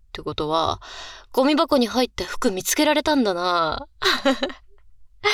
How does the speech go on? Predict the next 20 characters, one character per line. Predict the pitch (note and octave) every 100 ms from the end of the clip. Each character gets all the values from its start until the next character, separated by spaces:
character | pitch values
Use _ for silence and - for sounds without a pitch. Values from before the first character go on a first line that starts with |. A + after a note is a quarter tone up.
| F#4 E4 C#4+ C4 - - - _ - - _ _ _
ど | - C#4 D4
う |
せ | D#4
な | C4+ G#3+
ら | G3
お | G#3
前 | B3
も | B3 A3
ゴ | A3
ミ | A#3+ C4+
箱 | D4 - A3
に。 | A#3+ B3+ - - _ _ _ _ _ _ _ _ _ -
っ | D#3
て | E3+
何？ | E3+ E3 C3+ _ _ _ _ _ _ _ _
そ | - - G3+
の | G#3+ G#3+
目 | A3 F#3+
は？ | D3+ F#3+ - _ _ _ _ _ _ _ _ _ _ _ _ - _ _ _ _
<laughs> | -